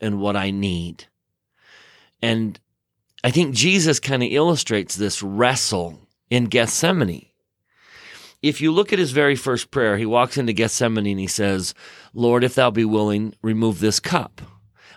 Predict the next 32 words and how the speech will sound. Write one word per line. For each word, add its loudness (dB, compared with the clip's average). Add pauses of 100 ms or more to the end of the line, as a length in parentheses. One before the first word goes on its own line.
(100)
I 2
would 0
like, 0
that's 0
my 2
desires, 2
I 2
would 2
like 0
to -4
forego 0
this 2
cup. -2
Is -6
there 0
any 2
way 2
we 0
can -2
do 2 (380)
this 0
without 0
me 0
drinking -2
this -4
cup?" -6
And -4
yet 0
the -6
Father 2
clearly 2
said, -2